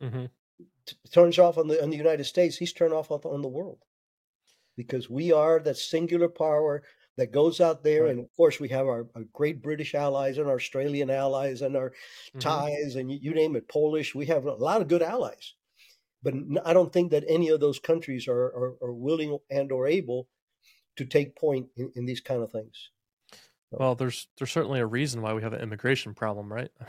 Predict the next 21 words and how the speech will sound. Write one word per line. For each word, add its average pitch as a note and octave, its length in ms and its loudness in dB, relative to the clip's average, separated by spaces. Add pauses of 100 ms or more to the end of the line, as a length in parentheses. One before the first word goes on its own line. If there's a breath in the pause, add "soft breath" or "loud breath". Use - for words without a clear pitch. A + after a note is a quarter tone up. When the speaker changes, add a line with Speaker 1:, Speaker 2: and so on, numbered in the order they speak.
(140)
Speaker 1:
<laughs> B2+ 520 -2
There's B2 160 -4
a A#2+ 60 -6
reason C3+ 280 -2
why A#2+ 120 2
there's A#2 160 -4
so B2+ 100 -6
many A#2 140 -10
people A2+ 440 -10 (120 soft breath)
trying - 100 -16
to B2+ 80 -2
Speaker 2:
Exactly. B2+ 240 0
Speaker 1:
come F3 200 2
here, A#2+ 140 0
because A2+ 520 -8 (580)
they C3 120 -10
do E3 180 -8
have A#2 160 0
opportunity A2+ 640 -6
here. A2 300 -6 (480 soft breath)
Um, A#2+ 580 2